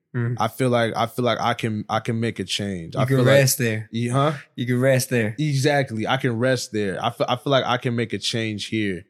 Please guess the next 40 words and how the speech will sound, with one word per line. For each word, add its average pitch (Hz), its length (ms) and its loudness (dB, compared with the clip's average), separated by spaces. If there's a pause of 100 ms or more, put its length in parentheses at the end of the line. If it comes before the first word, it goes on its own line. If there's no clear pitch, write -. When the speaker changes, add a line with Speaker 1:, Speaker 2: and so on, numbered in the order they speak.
(240)
Speaker 2:
I 113 120 0
can, 127 180 -4
I 127 80 2
can 120 220 -2
do 123 160 0
something 95 420 -6
here. 87 400 -10
I, 95 440 0
I - 20 2
can 117 180 -4
do 117 80 -2
s-, 110 160 -6
there. 135 240 2 (260)
There 139 160 2
will 143 280 2
be 123 180 0
change 110 540 -2
in, 107 320 -6
in 110 280 -4
not 120 420 0
just, 113 260 -4
and 127 100 -2
I, 135 40 2
when 151 180 0
I 151 80 2
say 131 240 0
here, 127 100 2
I 117 60 0
don't 131 160 0
mean 131 100 0
Stockton. 107 640 -4 (420)
I 110 60 -4
don't 117 180 0
mean 113 140 -4
California. 104 520 -2
I 110 40 -2
mean 135 160 2
in 113 100 -2
America, 104 560 -4
bro. 92 400 -6